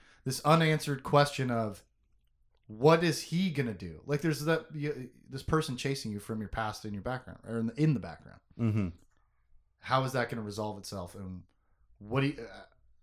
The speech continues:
Speaker 1: when the time comes, when your dad shows up and says, "Come home," or whatever, what are you gonna choose?
Speaker 2: Yeah.
Speaker 1: It's the moment of reckoning that allows her this ascension.
Speaker 2: Yeah.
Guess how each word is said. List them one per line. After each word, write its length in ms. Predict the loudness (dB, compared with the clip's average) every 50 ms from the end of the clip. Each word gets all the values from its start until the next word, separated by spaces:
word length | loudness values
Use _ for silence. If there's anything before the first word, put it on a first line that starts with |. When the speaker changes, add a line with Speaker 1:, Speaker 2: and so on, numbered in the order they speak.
| _ _ _
Speaker 1:
when 500 | -16 -4 4 8 8 8 8 6 2 -2 -4
the 80 | -2
time 320 | 4 6 6 8 8 6 6
comes, 520 | 8 10 10 10 8 6 0 -2 -4 -8 -14 _ _ _ _ _ _ _
when 180 | -4 -2 -2
your 140 | -2 -2 -2
dad 500 | 2 6 8 8 10 10 10 8 6 4
shows 320 | 2 2 2 4 4 6 6
up 380 | 8 8 6 4 -2 -6 -12 -16 _ _ _ _ _ _ _ _ _ _ _ -4
and 100 | 0 2
says, 180 | 2 2 2 0
"Come 280 | 2 4 4 4 4
home," 440 | 8 10 10 10 10 8 4 -4 -8 -12 _ _ _ _ _
or 120 | -4 -4
whatever, 640 | -2 0 0 2 4 4 4 2 2 -4 -8 -10 -12 -14 -20 _ -20 -20 _ -20 _ _ _ _ _
what 120 | 0 0 0
are 40 |
you 60 | 0 0
gonna 140 | -4 -6
choose? 420 | -8 -8 -8 -8 -10 -12 -16 -20 -20 _ _ _ _ _ -20 -20 _ -4
Speaker 2:
Yeah. 300 | 0 2 2 2 2 0
Speaker 1:
It's 160 | -2 -6 -2 0
the 100 | 0 2
moment 300 | 4 2 4 4 2 0
of 120 | 0 2
reckoning 500 | 2 2 2 2 -2 -6 -6 -8 -10 -12 -16 -20 _ _ -20 -20 _ _ _ _
that 160 | 0 2 2
allows 480 | 2 2 6 8 8 10 8 8 6 2
her 300 | -2 -4 -4 -4 -8 -10 -8
this 360 | -4 -4 -4 -4 -4 -8 -12 -18 -20 _ _ _ _ -12 -10
ascension. 600 | -10 -8 -8 -8 -6 -4 -6 -6 -6 -8 -12 -12 -16 -20 -20 -20 -20 -20 -20 -20 -20 -20 -20 _ -4
Speaker 2:
Yeah. 260 | 0 0 2 0